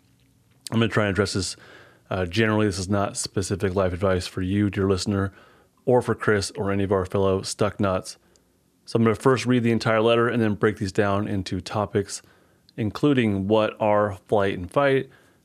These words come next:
uh, what's the benefit of flight, and then how to move up, also story, fellow state, and then how to move up from fight into flight. So let's go, start off with the letter here first.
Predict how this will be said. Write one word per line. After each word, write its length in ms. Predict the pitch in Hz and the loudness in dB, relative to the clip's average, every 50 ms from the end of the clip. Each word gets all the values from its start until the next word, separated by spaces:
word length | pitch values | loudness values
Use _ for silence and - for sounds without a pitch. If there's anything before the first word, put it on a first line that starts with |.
| _ - | _ -10
uh, 220 | 110 98 95 92 | -6 -4 -4 -2
what's 380 | 90 90 90 92 104 104 - - | -4 -2 -2 -2 -2 -2 -2 -2
the 100 | 117 98 | -2 -2
benefit 400 | 92 107 107 110 104 - 110 101 | 0 0 0 0 0 0 2 2
of 140 | 98 87 | 0 0
flight, 520 | - - - 101 95 95 104 - - - - - - | -2 -2 0 0 2 0 0 -2 -6 -10 -14 -14 -10
and 260 | - 117 104 95 95 | -8 -6 -4 -2 -2
then 100 | 95 95 | -2 -2
how 220 | 90 101 104 101 | -2 -2 -2 -2
to 180 | 98 - - 107 | -4 -4 -4 -4
move 240 | 98 98 98 92 101 | -2 -2 0 0 0
up, 180 | 95 92 92 - | -2 -2 -2 0
also 300 | 101 113 117 - 110 95 | 0 0 0 0 -2 -4
story, 300 | 87 - - 104 98 95 | -4 -2 -2 0 0 0
fellow 220 | 90 98 92 92 | 0 -2 -2 -2
state, 340 | 90 - 117 110 107 104 - - - - - - _ _ _ | 0 0 0 2 2 0 -2 -8 -16 -20 -20 -20 _ _ _
and 100 | 113 107 | -4 -2
then 100 | 101 95 | -2 -2
how 200 | 90 104 101 101 | 0 0 -2 -2
to 240 | 98 - - 113 98 | -2 -2 -2 -2 0
move 240 | 95 95 95 92 - | 0 0 0 0 -2
up 240 | - 101 95 - - - _ _ _ - _ _ | -2 -4 -4 -4 -8 -14 _ _ _ -20 _ _
from 380 | - 117 120 135 139 143 143 143 - | -2 0 2 2 2 2 0 -2 -6
fight 540 | - - - - 107 98 92 92 - - - - _ | -14 -8 -2 0 0 0 0 -2 -4 -8 -12 -14 _
into 400 | - 120 135 143 139 - - 101 | -4 -2 -2 -2 -2 -2 -4 -6
flight. 400 | 92 - - 90 85 80 80 - _ _ _ _ _ _ _ _ _ _ _ _ _ _ _ _ | -6 -6 -8 -8 -8 -8 -10 -14 _ _ _ _ _ _ _ _ _ _ _ _ _ _ _ _
So 160 | - - 110 101 | -4 0 0 0
let's 160 | 98 92 - | 0 0 0
go, 100 | - - - | -2 -4 -4
start 220 | - - 117 104 | -2 -2 0 0
off 120 | 101 95 - | 0 0 -2
with 160 | 104 95 - | -6 -6 -4
the 100 | - 101 | -4 -2
letter 260 | 95 98 98 95 95 | 0 2 2 2 0
here 140 | 92 95 90 | -2 -4 -6
first. 420 | - - 131 127 131 131 135 - | -4 0 0 0 0 0 -4 -8